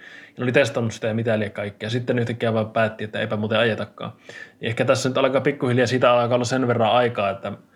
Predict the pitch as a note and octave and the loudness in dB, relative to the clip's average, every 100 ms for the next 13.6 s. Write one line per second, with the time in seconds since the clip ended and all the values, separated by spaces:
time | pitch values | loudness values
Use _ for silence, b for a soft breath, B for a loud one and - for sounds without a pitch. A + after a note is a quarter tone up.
0 | b b A2 G#2+ A2+ A2 - - G2 A#2 | b b -6 -4 -2 -4 -6 -10 -6 -2
1 | A2+ A2 A2+ G#2+ A2 A2 B2 B2 A#2 A#2 | 0 2 0 2 2 2 2 2 0 -2
2 | A#2 - A2 A2 A#2 A2+ G#2 A2 A#2+ A#2+ | -2 -4 -4 0 2 2 0 -2 -4 -4
3 | C3 D#3+ E3+ C3+ D3+ D#3 B2+ A#2+ A#2+ A#2+ | -2 2 2 4 4 4 2 2 2 2
4 | B2 B2 - A#2+ A#2+ - G#2+ G#2 A#2 A#2 | 0 -4 -4 -2 -2 -2 -2 0 0 0
5 | A2+ - G#2+ G#2 - G2+ G#2 G#2 G2 F#2+ | -2 -2 0 0 -2 -2 0 2 0 -4
6 | G#2+ - B B B B B - B2+ C3 | -8 -10 B B B B B 0 2 4
7 | F3 F3 F3 E3+ D#3+ D#3 C3 A#2+ B2 B2 | 4 2 0 -2 -2 -2 -2 -2 -2 0
8 | B2 A#2+ B2 A#2+ A2+ - - - - C3 | 0 -2 0 2 0 -2 -14 -20 -10 -4
9 | G#2+ A2+ A2+ A#2 A2 G#2+ G2+ G2+ G2+ F#2+ | 0 0 -2 0 0 0 -2 -4 -4 -8
10 | - - A2 G#2 C#3+ C#3 B2 A2+ A2 G#2 | -14 -4 -4 -2 -4 -2 -2 -4 -4 -4
11 | G2+ G#2+ G2+ G2+ G#2 G#2+ A2+ - G2 G#2 | -4 -4 -6 -4 -2 -2 -4 -4 -4 0
12 | G2+ - - - A2+ G#2 G2 G#2+ G2+ G2+ | -2 -2 -14 -6 -2 0 0 -2 -2 -2
13 | F#2 F2+ F2 - - - | -2 -4 -4 -6 -16 -18